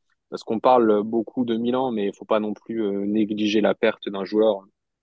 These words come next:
comme Osimhen, qui est peut-être le futur meilleur joueur de Serie A cette saison. C'est pas rien pour Naples. Et, euh,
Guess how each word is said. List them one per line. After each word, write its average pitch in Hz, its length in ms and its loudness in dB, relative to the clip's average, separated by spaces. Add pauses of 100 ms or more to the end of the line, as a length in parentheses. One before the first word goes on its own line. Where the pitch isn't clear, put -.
(120)
comme 110 180 4
Osimhen, 131 460 2
qui - 140 -2
est 107 40 2
peut-être 120 500 2
le 120 140 -2
futur - 400 -6
meilleur 113 300 2
joueur 110 160 4
de 107 100 0
Serie 104 300 -2
A 110 80 0
cette 101 180 -8
saison. 107 260 -6 (420)
C'est - 80 0
pas 110 120 4
rien 123 220 6
pour 117 220 2
Naples. 131 360 2 (560)
Et, 110 240 4
euh, 101 400 0